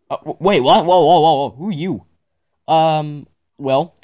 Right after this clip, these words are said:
my name is Blinky. I'm... Are you one of the souls? Yes. <sighs> Well, welcome to this place. No prob. Oh, wait, wait, wait, wait. Hold on, hold on, wait. One, two, three, four.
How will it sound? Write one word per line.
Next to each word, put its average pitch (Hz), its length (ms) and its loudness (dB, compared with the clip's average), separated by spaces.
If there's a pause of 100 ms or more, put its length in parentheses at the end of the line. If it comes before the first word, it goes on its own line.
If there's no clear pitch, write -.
(160)
my 120 100 -6
name 139 140 -4
is 208 80 -8
Blinky. 151 500 -6
I'm... 143 480 -2 (1500)
Are 123 80 -2
you 190 120 -2
one 247 140 -2
of 220 80 -4
the 156 80 -4
souls? 151 580 -2
Yes. - 440 -8 (180)
<sighs> 104 320 -16
Well, 147 320 -6 (460)
welcome 151 260 -4
to 160 100 -6
this 160 200 -6
place. 170 400 -4 (280)
No 135 140 -6
prob. 120 320 0 (1400)
Oh, 151 120 -2
wait, 139 240 0
wait, 135 140 0
wait, 139 160 0
wait. 113 200 -2
Hold 131 160 -2
on, 120 120 2
hold 127 240 -4
on, - 60 -18
wait. 117 300 -4 (160)
One, 131 680 -8
two, 123 680 -8
three, 117 400 -12 (160)
four. 104 340 -10